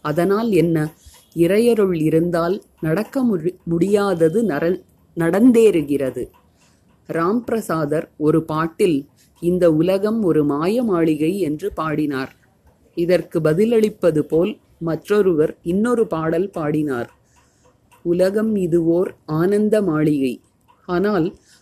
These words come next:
முதலில் தனிமையில் ரகசியமாக சாதனைகள் செய்து இறையனுபூதி பெற்ற பிறகு உலக வாழ்க்கையில் ஈடுபட்டால்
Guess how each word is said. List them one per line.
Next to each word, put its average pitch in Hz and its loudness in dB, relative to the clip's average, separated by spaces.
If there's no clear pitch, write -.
முதலில் 202 0
தனிமையில் 226 -2
ரகசியமாக 196 -4
சாதனைகள் 185 -2
செய்து 151 -4
இறையனுபூதி 185 0
பெற்ற 151 0
பிறகு 151 0
உலக 190 0
வாழ்க்கையில் 170 -2
ஈடுபட்டால் 156 -2